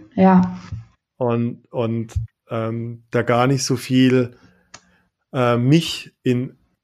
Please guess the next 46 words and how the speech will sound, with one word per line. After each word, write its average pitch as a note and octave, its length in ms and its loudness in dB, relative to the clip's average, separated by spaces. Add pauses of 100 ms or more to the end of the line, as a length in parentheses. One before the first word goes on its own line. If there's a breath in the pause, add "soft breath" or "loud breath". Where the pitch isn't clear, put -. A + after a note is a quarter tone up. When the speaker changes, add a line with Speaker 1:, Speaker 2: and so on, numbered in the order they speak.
(140)
Speaker 2:
Nicht-Antworten B2+ 1080 0
von B2+ 140 -4
meinem A#2+ 200 0
Gegenüber A#2 480 0
rein C#3 300 4
projiziere A2 640 -4
und G#2+ 100 -6
sag A2 180 -6
so, C3+ 100 -8
„Oh, A3+ 300 4
das F3 220 0
wird F3+ 160 2
bestimmt F3 500 0
toll, D#3 440 4
ich B2 200 -8
werd C#3+ 220 -2
die C#3 80 0
reparieren, B2+ 540 0
die A#2+ 100 -4
Frau. A2 400 -2
Speaker 1:
<laughs> F3+ 100 -4 (340 loud breath)
Speaker 2:
Die B2+ 120 -2
weiß C#3 260 2
noch D3 80 -2
nicht, C3 140 -2
was C3 160 0
sie A#2+ 160 -4
will, D#3 240 2
aber B2 220 2
Speaker 1:
Mhm. A#2 40 4 (140)
Speaker 2:
ich G#3 260 -2
bin F3 140 2
der D#3+ 100 2
große C3 300 0
Zampano“, C3+ 800 -2
hat D3 120 -12
noch C3 60 -6
nie D3 160 0
funktioniert. A#2+ 680 2
Speaker 1:
Mhm. F3+ 260 -8 (180)
Speaker 2:
Sondern D#3 300 -2
halt E3 160 -2
zu D#3+ 80 -14
sagen, E3 300 0
okay, F#3 380 2 (120)
ähm, D3 300 -2